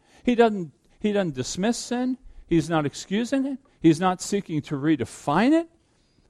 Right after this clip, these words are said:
He, he's not blaming it on culture. He's not blaming it on Hollywood. He's not blaming it on the internet. He's not blaming it on the iPhone.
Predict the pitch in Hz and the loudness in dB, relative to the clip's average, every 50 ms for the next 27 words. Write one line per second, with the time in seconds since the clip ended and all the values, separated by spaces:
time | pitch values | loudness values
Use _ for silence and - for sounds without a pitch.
0 | _ _ _ _ - 202 - 180 202 202 180 147 196 208 214 180 - 196 196 202 | _ _ _ _ -4 0 4 4 4 4 4 4 4 2 2 2 4 4 4 4
1 | 214 220 214 180 156 139 139 - - - 220 233 233 - - 269 269 220 165 165 | 4 0 -2 0 0 -2 -2 -2 0 0 2 2 0 -2 -6 -8 -8 -6 -4 -2
2 | 170 170 170 - 180 180 185 196 196 175 139 120 110 98 85 175 208 233 240 254 | -2 -2 0 0 0 0 0 -2 -4 -4 -2 -2 -2 -2 0 0 2 2 2 0
3 | 262 269 277 269 214 131 113 - 175 - 165 - 185 185 185 196 190 180 156 143 | 0 0 -4 -4 -4 -8 -4 -2 0 0 0 2 0 0 0 0 -4 -4 -2 -2
4 | 131 120 120 131 117 180 226 254 254 269 277 285 285 175 131 - 175 170 170 - | 0 0 0 0 0 2 2 2 2 2 0 0 0 0 -2 -2 -2 -2 -2 2
5 | 185 175 180 185 185 170 147 127 117 113 113 135 196 247 240 - 277 285 294 302 | 0 0 0 0 -4 -4 -2 -2 0 0 2 2 2 0 0 0 -2 -2 -2 -4